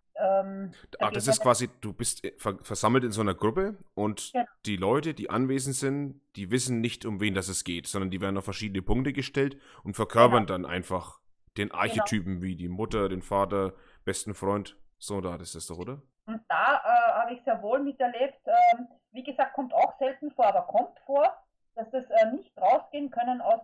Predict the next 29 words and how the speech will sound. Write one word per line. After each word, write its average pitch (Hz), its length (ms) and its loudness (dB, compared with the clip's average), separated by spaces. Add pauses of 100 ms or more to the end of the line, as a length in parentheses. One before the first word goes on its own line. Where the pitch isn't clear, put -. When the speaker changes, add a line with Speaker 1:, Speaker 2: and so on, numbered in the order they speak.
Speaker 1:
der, 226 440 6
aus 202 180 0
der 220 100 -4
Person, 214 540 -2
aus 214 140 -2 (100)
dieser, 220 500 4 (140)
aus 185 160 -10
diesem 240 220 -8
Feld. 233 340 -4 (260)
Und 202 100 -2
das 190 160 -2
Feld 196 200 -2
einfach - 240 0
mitnehmen, 151 520 -8
ja. 185 220 -4 (220)
Und, 190 240 -8
ähm, 202 460 4 (200)
auch 196 320 -2
da 226 420 2
sollte 233 260 -4
man 240 160 -4
sich 240 100 -16
bewusst 240 400 -14
sein, 233 360 4 (300)
als 190 160 -8
Medium 220 280 -10
überhaupt 214 420 2 (260)
sehr 226 200 4
schnell 240 340 -10